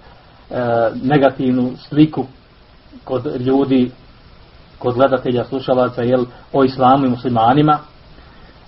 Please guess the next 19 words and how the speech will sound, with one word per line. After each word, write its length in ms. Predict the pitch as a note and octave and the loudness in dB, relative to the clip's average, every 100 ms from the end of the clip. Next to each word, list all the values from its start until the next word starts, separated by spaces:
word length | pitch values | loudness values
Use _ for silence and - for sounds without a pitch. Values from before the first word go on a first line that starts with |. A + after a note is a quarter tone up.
| - | -2
E, 400 | C3+ B2+ B2 B2+ - _ - | 2 4 4 2 -2 _ -2
pa 100 | B2+ | -2
s-, 140 | - | 0
e, 360 | - C3 B2 B2 - | 0 4 4 0 2
sa 100 | C#3 | 2
te 200 | E3 D3+ | 6 4
strane, 440 | C#3+ C3+ D3 C#3 | 4 4 4 4
jel, 180 | C#3 C#3 D3 B2 | 2 2 0 0
dolazi 320 | C#3+ C#3 B2+ | 2 2 2
ta 220 | C#3 C3 | 2 2
spornost 640 | - C3+ C3+ C#3 A#2+ - | 0 0 0 0 -2 -4
gledanja, 500 | C3 C#3 C3+ B2 A#2+ | 0 2 4 2 0
e, 440 | - - - - D3 C3+ B2+ - E3+ D3 | -4 -12 -20 -12 -8 -6 -6 -6 -6 -4
i 80 | |
odnosno 280 | C3 B2+ B2 | -2 -4 -6
slušanja 420 | A#2 C#3+ B2+ A#2 | -6 -4 -2 -2
tih, 260 | A2+ C3+ A#2+ - - - - - | -2 -2 -2 -4 -20 -20 -20 -2
tih 180 | C#3 A#2+ | 0 4
medija. 420 | D3+ B2 A2+ | 4 6 2